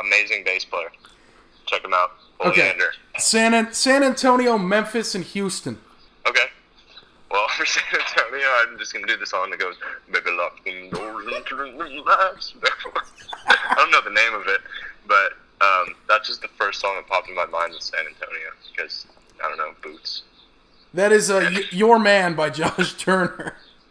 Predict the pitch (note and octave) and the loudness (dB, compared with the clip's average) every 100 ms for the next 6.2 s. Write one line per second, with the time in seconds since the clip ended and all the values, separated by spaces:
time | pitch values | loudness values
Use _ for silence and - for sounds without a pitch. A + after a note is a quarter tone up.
0 | F3+ F#3 F#3 F3+ G3 - A#3+ A3+ - A3+ | 0 4 4 2 -4 2 2 2 4 4
1 | G#3+ E3+ F3 - F#3 F#3 E3+ E3 - - | 4 2 -2 -4 -4 -4 -4 -4 0 2
2 | G3 D#3 D3 D3 - F3 E3+ D#3+ - _ | 4 2 0 -8 0 2 2 0 -8 _
3 | A3+ C4+ F3 C#3 D#3 - - - - B3 | 2 4 4 2 -4 -4 0 4 6 6
4 | - - - - - - - C#3 C3 C3 | 4 2 -8 -10 -20 -6 2 2 4 2
5 | C#3 B2 E3 D3 B2+ - - - G2+ F#2 | 2 4 4 2 0 -6 -12 -4 -2 -2
6 | G2 | -4